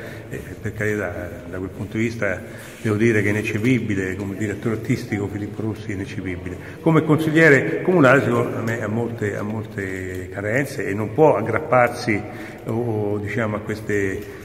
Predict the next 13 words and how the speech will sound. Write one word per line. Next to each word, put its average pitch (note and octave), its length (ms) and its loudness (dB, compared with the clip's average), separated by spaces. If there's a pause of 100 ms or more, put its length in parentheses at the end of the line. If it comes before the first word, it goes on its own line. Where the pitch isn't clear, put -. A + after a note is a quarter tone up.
a - 60 -12
queste A#2+ 300 -2
sue C3 160 6
valutazioni, A#2+ 680 2
perché - 640 -4
o D#3 80 2
uno D#3 160 8
o - 320 0
il A#2 60 -2
Consiglio C3+ 300 2
Comunale C3+ 340 6
ci D3 140 2
viene F3+ 640 4